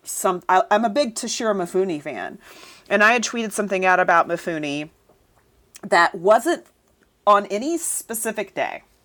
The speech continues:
It was just a random day that I just felt like tweeting out a picture of Toshiro Mifune. I'm entitled to do this.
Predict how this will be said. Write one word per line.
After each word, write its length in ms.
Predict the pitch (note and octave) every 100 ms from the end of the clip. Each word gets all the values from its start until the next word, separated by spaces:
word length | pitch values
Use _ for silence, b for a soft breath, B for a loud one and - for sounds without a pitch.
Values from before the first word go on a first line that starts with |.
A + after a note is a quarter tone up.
| _
It 100 | - F#3+
was 180 | G3
just 220 | G#3 G3 G3
a 60 |
random 1200 | D#3+ D#3 G3+ A3+ B3 B3+ B3 B3 B3 A#3+ A#3 A#3 - F3
day 380 | F3+ D#3+ D3 D3+
that 140 | E3
I 140 | F3+ B3+
just 220 | A3+ -
felt 180 | G#3+ F#3
like 240 | F3+ -
tweeting 440 | - F#3 G#3+ A#3
out 140 | A#3 G3+
a 60 |
picture 340 | F#3+ G3 - E3
of 80 | D#3+
Toshiro 400 | D#3 - E3 D3+
Mifune. 400 | D3+ D3 C3 A#2+
I'm 200 | G3 G4+
entitled 520 | - F#3+ D3 A#2+ -
to 100 | -
do 200 | - C#4
this. 380 | D3+ - -